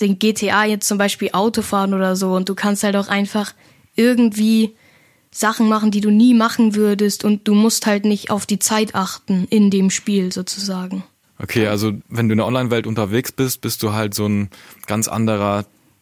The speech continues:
Speaker 2: Typ als draußen, sag ich mal so, so ein, so eine Art Held oder so, kannst machen und tun, was du machen möchtest, was du in der realen Welt nicht machen kannst. Das ist das,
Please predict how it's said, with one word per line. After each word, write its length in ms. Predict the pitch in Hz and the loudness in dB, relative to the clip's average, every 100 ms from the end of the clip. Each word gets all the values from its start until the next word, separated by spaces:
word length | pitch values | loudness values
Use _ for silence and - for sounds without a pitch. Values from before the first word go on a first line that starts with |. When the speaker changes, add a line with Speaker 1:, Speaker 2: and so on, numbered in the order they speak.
| - | -12
Speaker 2:
Typ 300 | - 131 135 - | -2 -2 -2 -4
als 240 | 107 - | -4 -4
draußen, 460 | - 107 113 101 85 | -2 0 0 -2 -2
sag 100 | 95 | -2
ich 60 | |
mal 100 | 98 | -2
so, 120 | 92 | -2
so 100 | 92 | -2
ein, 160 | 98 92 | -2 -4
so 80 | 95 | -4
eine 240 | 92 90 | -6 -6
Art 280 | 98 98 - | -6 -6 -4
Held 380 | 117 117 113 101 | -4 -2 -4 -4
oder 200 | 104 101 | -6 -4
so, 200 | 104 104 | -2 -4
kannst 280 | - 104 110 | -4 -6 -4
machen 300 | 107 110 104 | -4 -4 -6
und 180 | 98 | -6
tun, 220 | - 117 120 | -4 -4 -2
was 200 | 117 - | -2 0
du 120 | 135 | 0
machen 300 | 117 127 143 | 0 -2 0
möchtest, 540 | 139 147 151 151 - - - - 113 | 0 0 -2 -4 -6 -14 -14 -12 -4
was 160 | 113 | -4
du 80 | - | 0
in 80 | 107 | 0
der 100 | 101 | 2
realen 340 | 95 92 113 | 0 -2 -2
Welt 160 | 110 107 | -2 -2
nicht 160 | 120 104 | -4 -2
machen 260 | 85 82 | -4 -6
kannst. 320 | 82 78 - | -8 -8 -8
Das 120 | 107 104 | -6 -6
ist 140 | 98 | -6
das, 280 | 92 85 - | -6 -8 -12